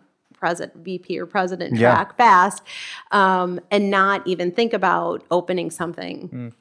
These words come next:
Speaker 1: on your own." Um, but for me, it was like, "I, I need to do this now."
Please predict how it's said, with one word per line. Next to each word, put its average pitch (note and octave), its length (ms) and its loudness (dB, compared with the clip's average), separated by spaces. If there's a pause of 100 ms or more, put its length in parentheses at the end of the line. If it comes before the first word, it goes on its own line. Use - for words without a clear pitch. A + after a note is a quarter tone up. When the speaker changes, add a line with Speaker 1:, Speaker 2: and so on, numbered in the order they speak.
(100)
Speaker 1:
on F3 220 -2
your D3 240 -6
own." - 380 -10 (460)
Um, F3 680 2 (420)
but F3+ 340 0
for - 140 -6
me, F#3+ 160 -2
it - 80 -4
was - 160 -8
like, D3 140 -10
"I, - 240 -6
I E3+ 100 -6
need E3 220 -8
to E3 100 -12
do E3 160 -10
this - 260 -16
now." - 260 -20